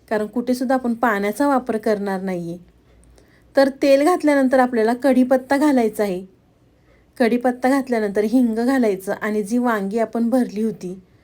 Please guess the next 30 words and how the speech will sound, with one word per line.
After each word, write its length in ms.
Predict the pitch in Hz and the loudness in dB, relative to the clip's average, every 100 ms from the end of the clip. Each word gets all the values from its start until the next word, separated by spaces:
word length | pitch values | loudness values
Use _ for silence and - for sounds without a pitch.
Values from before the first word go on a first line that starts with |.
| _ _ _ - | _ _ _ -4
ती 60 | 233 | -2
आपल्याला 360 | 208 220 202 | -2 -2 -2
कढईमध्ये 680 | 208 247 226 220 214 202 214 | 0 0 0 0 -2 -2 0
घालायची 460 | 233 208 175 170 170 | 0 -2 -4 -4 -6
आहेत. 180 | 170 - _ _ _ _ _ _ _ _ _ _ _ _ - _ | -8 -14 _ _ _ _ _ _ _ _ _ _ _ _ -20 _
तुम्ही 220 | 240 220 233 | -4 -2 2
जर 160 | 254 | 2
ह्या 100 | 262 | 2
पद्धतीने 640 | 254 262 196 233 240 226 214 | 2 0 2 -2 -2 -4 -2
केली 320 | 214 180 190 208 | -2 -2 -4 -4
तर 60 | |
सगळेजणच 680 | 226 254 208 214 220 226 226 | -2 -2 0 -2 -2 -4 -4
आवडीने 440 | 226 202 190 190 | -2 -2 -2 -4
खातील 380 | 196 240 240 180 190 _ _ _ _ _ _ _ _ - | -4 -6 -6 -10 -10 _ _ _ _ _ _ _ _ -8
आणि 180 | 208 233 | -2 -2
ही 80 | |
वांगी 320 | 226 220 190 190 | 0 -2 -2 -6
तुम्ही 220 | 208 208 | -6 -8
स्टार्टर 500 | - 247 196 220 220 | -2 -2 0 -2 -2
म्हणून 280 | 226 214 214 | -2 -4 -6
सुद्धा 340 | 254 190 208 214 | -6 -2 -2 0
खाऊ 200 | 254 220 | -2 -2
शकता. 420 | 262 254 - 170 - - _ _ _ _ _ _ _ _ _ _ _ _ _ - | -2 -4 -4 -8 -8 -20 _ _ _ _ _ _ _ _ _ _ _ _ _ 2
तर 120 | 277 | 2
वांगी 360 | 285 294 262 254 | 4 2 2 0
कढईमध्ये 600 | 311 285 277 277 269 269 | 2 4 4 4 2 2
घातल्यानंतर 680 | 302 277 247 254 240 196 202 | 2 2 2 2 2 0 -2
आपल्याला 360 | 196 220 202 208 285 | -2 -2 -2 -2 2
तेलावर 440 | 262 247 247 262 | 4 4 2 2
व्यवस्थित 440 | 269 240 233 247 | 2 2 0 -6